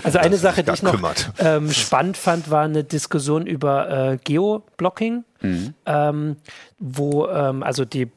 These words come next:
Speaker 1: Pirat-, die Piratin im Europaparlament, ich glaube, es ist nur eine,
Speaker 3: Julia Reda.
Speaker 1: Julia
Speaker 3: Mhm.
Speaker 1: Reda, ähm, ge-, gesprochen hat und, äh, gefordert hat, dass sie komplett abgeschafft werden soll, weil gerade gibt's da auch eine E-U-Initiative für, wo Geoblocking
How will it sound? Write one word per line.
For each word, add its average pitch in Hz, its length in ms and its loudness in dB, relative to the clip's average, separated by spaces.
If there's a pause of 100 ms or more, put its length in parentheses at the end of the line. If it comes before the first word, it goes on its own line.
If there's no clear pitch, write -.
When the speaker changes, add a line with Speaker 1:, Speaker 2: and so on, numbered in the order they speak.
(180)
Speaker 1:
Pirat-, 147 600 0
die 165 80 -2
Piratin 165 680 0
im 180 120 -2
Europaparlament, 175 580 -2
ich - 60 -8
glaube, 156 160 -4
es 151 80 -8
ist 151 100 -10
nur 151 120 -4
eine, 160 220 -4
Speaker 3:
Julia 87 200 -2
Reda. 92 360 0
Speaker 1:
Julia 151 300 0
Speaker 3:
Mhm. 135 40 -2
Speaker 1:
Reda, 180 440 0
ähm, 160 480 0 (180)
ge-, 156 240 2
gesprochen 165 540 -4
hat 175 240 -2
und, 156 400 -4
äh, 143 380 0
gefordert 156 480 0
hat, 143 160 -2
dass 135 180 -4
sie 139 140 -4
komplett 139 400 -4
abgeschafft - 720 -4 (200)
werden 160 220 0
soll, 170 200 0
weil 143 120 0
gerade 151 280 0
gibt's 147 220 -6
da 147 100 0
auch 147 140 -4
eine 147 120 -2
E-U-Initiative 170 840 -4
für, 165 340 -2
wo 143 140 -2
Geoblocking 147 800 -4